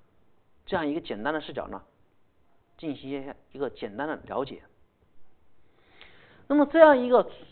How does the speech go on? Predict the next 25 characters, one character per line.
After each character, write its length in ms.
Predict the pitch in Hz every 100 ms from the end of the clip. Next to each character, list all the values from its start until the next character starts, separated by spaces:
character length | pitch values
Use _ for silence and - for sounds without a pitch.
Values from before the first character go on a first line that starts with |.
| - _ - -
从 300 | - 214 233 - - -
历 220 | 294 311
史 100 | 202
的 80 | 196
角 180 | 123 120
度 140 | 151
和 180 | 156 156
横 320 | - 135 196
向 200 | 247 226
地 120 | 277
理 60 | 226
的 100 | 180
角 140 | 117
度 260 | 131 143 - - _ -
看 180 | 247
完 160 | 170 175
商 180 | - 233
务 40 |
活 160 | - 151
动 120 | 202
之 80 | 208
后 140 | 233
呢， 160 | 151 101 - _ _ _ - - _ _
我 120 | 135
们 280 | 135 147